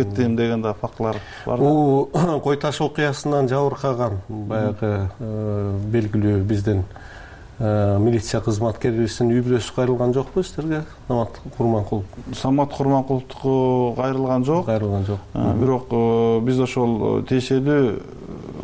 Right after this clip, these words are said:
Speaker 1: Кой Таш боюнча дагы эсиңиздерде болсо керек, биз өзүбүздүн жыйынтыгыбызды чыгарып бергенбиз да.
Speaker 2: Мгм.
Speaker 1: Бул жерде, жерде аскер, ой, милиция кызматкери менен сүйлөшкөнбүз.
Speaker 2: Мгм.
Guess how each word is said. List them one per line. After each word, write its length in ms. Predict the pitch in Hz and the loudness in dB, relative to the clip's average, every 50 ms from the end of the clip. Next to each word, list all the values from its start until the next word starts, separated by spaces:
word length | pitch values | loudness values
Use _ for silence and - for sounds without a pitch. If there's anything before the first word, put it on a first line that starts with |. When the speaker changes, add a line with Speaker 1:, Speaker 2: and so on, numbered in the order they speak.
| - - - - - | -8 -6 -6 -4 -4
Speaker 1:
Кой 120 | - 127 | -4 -2
Таш 180 | 127 - 127 - - | -2 -2 -4 -2 -2
боюнча 220 | 127 123 - - | -2 -2 0 0
дагы 640 | 120 127 131 135 139 143 147 143 135 127 - - - - - | 0 2 2 2 2 2 2 2 2 0 -2 -4 -4 -4 -4
эсиңиздерде 240 | 117 127 131 131 | -2 0 0 2
болсо 240 | 120 123 123 120 131 | 2 2 2 2 4
керек, 160 | 135 143 135 | 2 2 2
биз 380 | 123 120 120 120 123 123 117 - | 2 2 2 2 2 2 2 0
өзүбүздүн 180 | - - 131 123 | -2 -2 -2 0
жыйынтыгыбызды 340 | 123 120 113 - 120 107 - | 0 0 0 -2 -4 -4 -2
чыгарып 200 | 117 113 110 110 | -2 -2 0 0
бергенбиз 380 | 120 113 107 107 101 98 98 | 0 0 2 2 2 2 2
да. 120 | 92 92 139 | 2 0 0
Speaker 2:
Мгм. 40 | 127 | -2
Speaker 1:
Бул 100 | 120 110 | 0 0
жерде, 240 | 113 110 110 110 | 0 2 2 2
жерде 180 | 107 113 110 110 107 | 0 0 0 0 2
аскер, 420 | 104 110 107 - - 120 110 104 - - - - - - | 2 0 -2 0 0 0 0 -2 -4 -10 -14 -16 -4 -2
ой, 120 | 123 117 | 0 2
милиция 300 | 117 123 120 - - 120 | 4 2 2 2 0 0
кызматкери 300 | 113 113 117 113 - 117 110 | 0 0 -2 -2 -2 -2 -2
менен 80 | 110 | -2
сүйлөшкөнбүз. 800 | 98 - 131 131 139 135 - - 131 120 113 117 117 110 - - | 0 0 2 2 2 0 0 0 0 0 0 -2 -2 -4 -4 -6
Speaker 2:
Мгм. 240 | 110 98 101 110 113 | -6 -4 -4 -6 -8